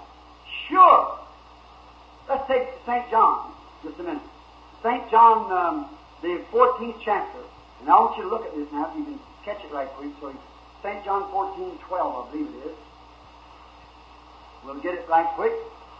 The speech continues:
And look what Jesus said about this. All right? "Verily, verily, I say unto you, he," whoever it is, "he that believeth on me,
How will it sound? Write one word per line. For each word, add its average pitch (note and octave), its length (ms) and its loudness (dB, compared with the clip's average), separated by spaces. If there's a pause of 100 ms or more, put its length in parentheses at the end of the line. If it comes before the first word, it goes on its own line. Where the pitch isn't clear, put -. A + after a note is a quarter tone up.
(160)
And D3+ 120 -2
look F#3+ 160 -4
what F3 220 0
Jesus C#3+ 400 -10
said B2+ 180 -6 (760)
about C3 380 0
this. B2 140 -10 (1300)
All G#3 180 10
right? - 440 8 (600)
"Verily, C4+ 460 6
verily, C#4 440 6 (360)
I C4 340 10
say C4+ 180 6
unto C4 160 4
you, C#4+ 400 -2 (240)
he," D4 500 2 (600)
whoever A#3+ 400 2
it B3 40 0
is, G#3 240 -2 (340)
"he D4 340 4
that C4+ 260 6
believeth C#4 420 2
on C4+ 260 8
me, C#4+ 320 -2